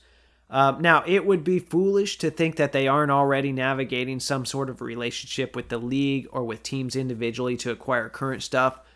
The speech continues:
So I'm talking more about retired players and legends. Said it here before, but history is a great teacher. And Josh Luber has also said that his strategy is, um, evolution more than revolution. So,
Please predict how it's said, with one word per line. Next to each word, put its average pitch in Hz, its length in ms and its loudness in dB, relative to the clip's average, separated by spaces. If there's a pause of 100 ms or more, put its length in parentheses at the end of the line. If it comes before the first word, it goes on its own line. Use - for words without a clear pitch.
(280)
So 147 220 -2
I'm 165 120 0
talking 156 440 -2
more 135 200 0
about 120 320 0
retired 123 600 -2
players 113 560 -8
and 113 240 -12
legends. - 640 -10 (760)
Said 123 240 -2
it 117 80 -4
here 127 140 -2
before, 120 380 -2
but 107 140 -8
history 139 440 0
is 123 100 -2
a 117 80 -4
great 120 340 -4
teacher. 127 580 -2 (840)
And 101 220 -10
Josh 180 320 2
Luber 170 340 4
has 127 140 -2
also 143 340 2
said 139 300 -2
that 117 140 -6
his 151 200 -2
strategy 135 640 0
is, 117 640 -4 (380)
um, 117 340 -12 (100)
evolution 151 640 2
more 123 220 -2
than 120 160 -6
revolution. 110 680 -6
So, 123 360 -2